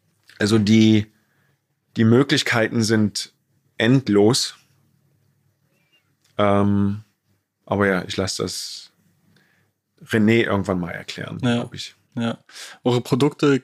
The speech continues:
Speaker 2: bekommt man ja schon über Noma Projects. Das
Speaker 1: Mhm.
Speaker 2: ist ja schon etwas früher losgegangen.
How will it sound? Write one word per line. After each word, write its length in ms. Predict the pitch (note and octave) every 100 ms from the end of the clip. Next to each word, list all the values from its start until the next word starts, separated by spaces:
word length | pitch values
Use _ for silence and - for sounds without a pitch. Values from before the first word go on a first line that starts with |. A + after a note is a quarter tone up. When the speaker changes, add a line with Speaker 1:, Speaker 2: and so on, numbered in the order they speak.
| _
Speaker 2:
bekommt 440 | - - - C3+ C3+
man 140 | D3+
ja 80 | C#3+
schon 240 | - C#3+
über 140 | C#3+ B2
Noma 220 | B2+ B2+
Projects. 760 | A2+ - C3 C#3+ D3+ D3+ B2+ A2
Das 120 | A#2
Speaker 1:
Mhm. 60 | A#2
Speaker 2:
ist 120 | -
ja 80 | A#2+
schon 420 | - B2 A#2+ B2
etwas 300 | B2 A#2 A#2
früher 240 | - C#3+
losgegangen. 720 | C#3+ D3 - C#3 C3+ C3 C#3